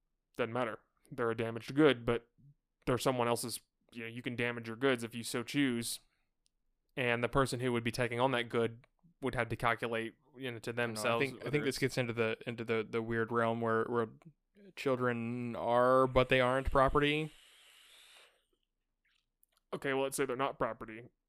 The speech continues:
Speaker 1: Let's just make them people from the moment they're conceived, for the sake of argument. I'm not
Speaker 2: Sure.
Speaker 1: s-, I'm not s-, 'cause I think really
Speaker 2: They're somewhere in between.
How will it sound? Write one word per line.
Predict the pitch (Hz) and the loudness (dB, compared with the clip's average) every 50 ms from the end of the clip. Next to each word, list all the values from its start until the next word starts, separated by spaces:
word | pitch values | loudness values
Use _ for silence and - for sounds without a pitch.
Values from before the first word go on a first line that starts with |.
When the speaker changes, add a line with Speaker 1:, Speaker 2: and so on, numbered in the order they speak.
| _ - _ _ _ _ _ _ _ _ _ _ _ _ _ _ _ _ _ _ _ _ _ _ _ _ _ - | _ -20 _ _ _ _ _ _ _ _ _ _ _ _ _ _ _ _ _ _ _ _ _ _ _ _ _ -12
Speaker 1:
Let's | 143 135 - | -10 -10 -6
just | - 120 113 | -6 -6 -4
make | 120 117 - | -6 -6 -6
them | 123 113 | -8 -8
people | 113 131 123 117 120 117 | -6 -6 -6 -6 -6 -8
from | 117 120 117 | -8 -8 -8
the | 120 | -6
moment | 120 120 117 120 117 107 110 | -6 -6 -6 -6 -8 -8 -6
they're | 123 117 117 113 117 _ _ _ _ _ _ _ _ | -4 -4 -4 -4 -6 _ _ _ _ _ _ _ _
conceived, | - 135 117 - 123 120 117 117 120 - _ _ _ _ _ _ _ _ _ _ _ _ _ _ _ _ _ _ _ _ _ _ _ | -12 -10 -10 -8 -8 -8 -8 -10 -12 -16 _ _ _ _ _ _ _ _ _ _ _ _ _ _ _ _ _ _ _ _ _ _ _
for | 160 139 | -2 -2
the | 123 | -2
sake | - 131 120 120 | -2 -4 -4 -2
of | 117 | 0
argument. | 120 120 117 113 113 117 127 - _ _ _ _ - | 2 2 2 0 -4 -4 -6 -8 _ _ _ _ -2
I'm | 160 | 0
not | 135 | 0
Speaker 2:
Sure. | 127 107 | 0 0
Speaker 1:
s-, | 113 - | -2 -4
I'm | - 151 | -2 0
not | 147 139 - | 0 0 -2
s-, | - - _ _ _ - | -4 -14 _ _ _ -2
'cause | - 147 139 143 143 | 0 2 2 2 4
I | 143 156 | 4 4
think | 156 165 147 131 127 | 4 4 2 4 4
really | 139 147 151 143 139 131 123 - _ _ _ _ _ _ _ _ - - - - - - - - - - - | 6 8 8 8 8 6 4 0 _ _ _ _ _ _ _ _ -20 -20 -20 -20 -20 -20 -20 -20 -20 -6 -2
Speaker 2:
They're | - 131 | -2 0
somewhere | - - 135 123 117 113 | 2 2 2 2 2 0
in | 113 | 0
between. | 110 107 - 135 120 110 104 107 104 | -2 -4 -4 -4 -4 -4 -6 -8 -12